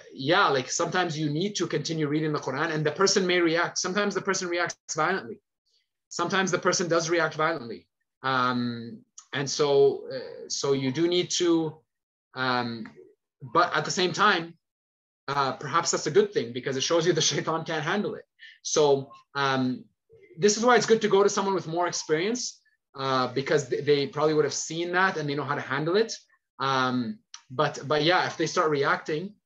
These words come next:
uh, depending on the situation, um, you may want to continue, you may want to stop, right? One thing that I would say though, this is one thing I learned, is that if somebody starts reacting violently and you, you don't know how to handle it, just write,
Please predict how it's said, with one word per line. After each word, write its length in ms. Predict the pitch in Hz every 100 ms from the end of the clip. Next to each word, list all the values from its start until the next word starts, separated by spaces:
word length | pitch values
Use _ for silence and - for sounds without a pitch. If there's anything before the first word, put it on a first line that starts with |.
| _
uh, 180 | 131 127
depending 400 | - - 175 180
on 80 | 170
the 60 | 156
situation, 760 | - 156 160 180 151 139 143 _ _ _
um, 460 | 123 120 117 113 -
you 200 | 131 131
may 160 | 147 156
want 180 | 156
to 60 | -
continue, 360 | 151 170 185 196
you 60 |
may 120 | 196
want 160 | 202 202
to 60 | 202
stop, 380 | 220 180 - _ _ - - -
right? 240 | 139 - - _ 143
One 320 | 156 233 226
thing 180 | 254 226
that 140 | 208
I 60 | 196
would 160 | 180
say 240 | - 196 180
though, 280 | 131 117 131
this 160 | 160
is 60 | 180
one 220 | 170 180
thing 160 | 190 160
I 80 | 147
learned, 400 | 165 143 131 -
is 180 | 147 135
that 260 | 143 139 - - - _
if 120 | 156 156
somebody 320 | 196 214 226
starts 300 | - 220 185
reacting 460 | 190 185 208 180
violently 600 | 151 180 214 185 123 - _ _ _ _ _ _ _ _ _ _ -
and 200 | 143 151
you, 160 | 156 -
you 140 | 151
don't 140 | 175 185
know 60 |
how 120 | 180
to 60 | 170
handle 280 | 175 196 220
it, 160 | 254 - _ _ _
just 340 | 127 196 - 175
write, 320 | 185 214